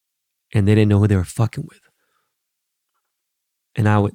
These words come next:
love to have Jeffrey Wright in the movie. I would love to have Philip Seymour Hoffman in the movie. And who else? I can't think.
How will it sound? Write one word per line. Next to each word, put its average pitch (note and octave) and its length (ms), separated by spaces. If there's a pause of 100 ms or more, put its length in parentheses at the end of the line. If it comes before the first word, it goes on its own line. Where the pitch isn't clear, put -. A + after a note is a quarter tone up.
love G#2 560
to G#2 100
have F#2+ 280
Jeffrey A2 360
Wright G#2 220
in A#2+ 60
the G#2+ 80
movie. G#2+ 420 (1700)
I G#2+ 60
would - 260
love G2 540
to - 80
have F#2+ 240
Philip G#2 260
Seymour G2 260
Hoffman G2+ 300
in G2+ 80
the G2 60
movie. G2+ 380 (3250)
And G2+ 720 (1500)
who F3+ 220
else? G#2+ 460 (800)
I - 40
can't A3+ 360
think. - 540